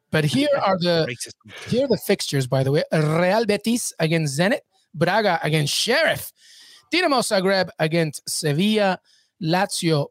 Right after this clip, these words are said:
Speaker 1: Porto, Napoli, Barcelona, the Diego Maradona fixture. Olympiacos, Olympiacos, Atalanta,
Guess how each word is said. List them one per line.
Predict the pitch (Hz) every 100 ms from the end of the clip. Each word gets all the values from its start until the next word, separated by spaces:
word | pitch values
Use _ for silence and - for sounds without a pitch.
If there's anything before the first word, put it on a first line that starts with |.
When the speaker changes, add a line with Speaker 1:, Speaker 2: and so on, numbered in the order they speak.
| _
Speaker 1:
Porto, | 196 208 - 196 185 - -
Napoli, | 160 220 262 - 175 151
Barcelona, | 139 147 139 - 151 160 143 131
the | 127
Diego | 143 143 131
Maradona | 131 123 139 135 131
fixture. | - 135 - 151 -
Olympiacos, | 165 170 170 226 214 170 - - - -
Olympiacos, | 190 196 240 220
Atalanta, | 185 190 190 220 202 214 214